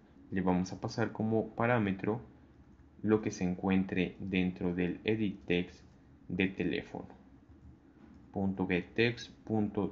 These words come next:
to string. Bien, por último vamos a almacenar el valor de nuestro checkbox y esto se hace mediante put boolean, el valor de la llave será noticias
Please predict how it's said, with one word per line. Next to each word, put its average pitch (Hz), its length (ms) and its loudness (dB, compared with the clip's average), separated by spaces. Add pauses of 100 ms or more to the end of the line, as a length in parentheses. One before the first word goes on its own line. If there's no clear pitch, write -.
(120)
to 98 200 2
string. - 400 -12 (1040)
Bien, 101 260 4 (520)
por 101 140 6
último 151 440 6
vamos 107 540 4
a 92 180 2
almacenar 90 760 2
el 92 160 0
valor 90 460 2
de 90 80 0
nuestro 85 560 -6
checkbox 92 680 -2 (400)
y 98 120 0
esto 95 200 -2
se 92 200 -2
hace 87 220 -2
mediante 87 440 -2
put 98 360 -4
boolean, 104 580 0 (680)
el 90 380 2
valor 92 400 4
de 104 100 2
la 90 120 2
llave 101 400 2
será 87 300 -2
noticias 107 800 -2